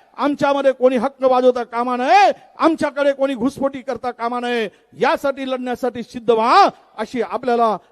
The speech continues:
नम्रपणे विनंती करतो. आणि तो आमचा एक मंत्री बाबा आबासाहेब पाटील, ज्याच्या पोटात त्याच्या ओठात, तो म्हणतो की कर्ज मागणीसाठी आम्हाला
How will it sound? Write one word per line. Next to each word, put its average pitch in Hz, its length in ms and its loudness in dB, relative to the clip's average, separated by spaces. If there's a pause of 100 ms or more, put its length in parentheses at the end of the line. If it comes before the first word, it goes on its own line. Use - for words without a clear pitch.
(100)
नम्रपणे 277 520 2
विनंती 247 320 -2
करतो. 233 560 6 (140)
आणि 208 200 -4
तो 240 280 6
आमचा 226 440 0
एक 220 160 -2
मंत्री 262 580 -4 (720)
बाबा 208 420 -2
आबासाहेब 196 840 -4 (160)
पाटील, 180 340 0 (1080)
ज्याच्या 180 340 -6
पोटात 220 500 -6 (440)
त्याच्या 202 360 -10
ओठात, 233 360 -2 (440)
तो 294 200 2
म्हणतो 254 380 -6
की 262 260 -14
कर्ज 262 420 0 (1400)
मागणीसाठी 262 1080 -4 (580)
आम्हाला 240 800 -4